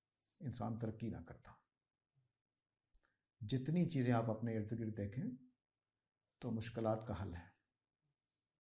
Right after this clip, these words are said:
जितनी चीज़ें, आपके पाँव में जूती से लेकर जहाज तक, मुश्किलात का हल है। मुश्किल इस कायनात की सबसे बड़ी नेमत है।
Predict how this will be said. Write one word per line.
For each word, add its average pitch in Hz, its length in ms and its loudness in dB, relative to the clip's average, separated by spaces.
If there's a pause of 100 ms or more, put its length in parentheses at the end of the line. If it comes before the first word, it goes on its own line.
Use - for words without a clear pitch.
(600)
जितनी 165 300 2
चीज़ें, - 340 -6 (1120)
आपके 107 280 2
पाँव 113 260 0
में 117 160 2
जूती 117 280 0
से 123 120 0
लेकर 110 580 -2 (1000)
जहाज 92 520 -4
तक, 82 140 -14 (1500)
मुश्किलात 117 420 -2
का - 100 -16
हल - 220 -20
है। - 100 -20 (1500)
मुश्किल 123 380 4
इस 131 140 4
कायनात 123 480 4
की 131 80 2
सबसे - 460 2
बड़ी 127 200 6
नेमत 101 380 -2
है। - 100 -20